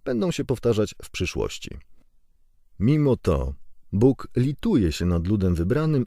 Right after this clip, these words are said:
i objawia swoją potęgę, aby doprowadzić Izraelitów do wiary. Dla Pawła Apostoła, który po wiekach nawiązał do tego wydarzenia,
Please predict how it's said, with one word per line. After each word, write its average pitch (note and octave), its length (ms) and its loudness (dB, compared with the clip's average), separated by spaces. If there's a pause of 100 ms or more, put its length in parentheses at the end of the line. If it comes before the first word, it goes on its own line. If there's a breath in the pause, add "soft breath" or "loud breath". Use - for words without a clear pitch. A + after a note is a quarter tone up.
i G3 120 -2
objawia G#2+ 540 2
swoją F2 480 0
potęgę, E2 760 0 (120)
aby D#2 540 -2
doprowadzić A2+ 720 -2
Izraelitów A#2 680 0 (100)
do A2 240 4
wiary. G2+ 640 2 (1120)
Dla D#2 420 0
Pawła A#2 500 0
Apostoła, E2 800 -2
który E2 320 -4
po D#2+ 300 -2
wiekach F2+ 640 -2
nawiązał G2 540 0
do D#2+ 120 -2
tego A2 220 0
wydarzenia, A#2 540 -2